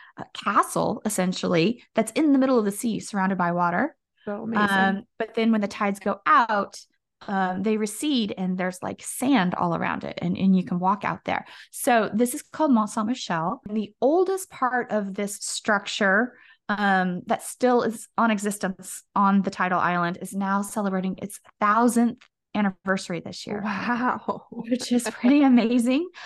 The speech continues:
Speaker 1: Um, but the, uh, site itself was designated as a religious site even earlier than that. Um, in seventeen oh eight, it was established as a sanctuary dedicated to the Archangel Michael.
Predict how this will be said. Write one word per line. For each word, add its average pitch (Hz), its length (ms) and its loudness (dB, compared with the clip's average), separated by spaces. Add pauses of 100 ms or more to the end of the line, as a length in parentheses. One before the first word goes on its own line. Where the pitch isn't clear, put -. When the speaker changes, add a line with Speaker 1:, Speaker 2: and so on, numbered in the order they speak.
(200)
Speaker 1:
Um, 233 240 4
but 247 200 2
the, 226 720 0
uh, 208 240 -2 (100)
site - 360 -2
itself 233 560 -2
was 202 180 -6
designated 202 800 -2
as 185 140 -2
a 185 60 -2
religious 202 420 -2
site 185 300 -2 (120)
even 247 380 0
earlier 247 360 -2
than 165 120 -10
that. 139 280 -10 (400)
Um, 208 360 4
in 196 280 0
seventeen 247 460 -2
oh 196 240 -2
eight, 185 340 -6
it 208 80 -2
was 202 120 -4
established 202 540 -2 (140)
as 190 220 -2
a 185 60 -8
sanctuary 247 840 0 (120)
dedicated 202 480 -2
to 185 60 -6
the 180 160 -4
Archangel 180 640 -4 (260)
Michael. 196 520 0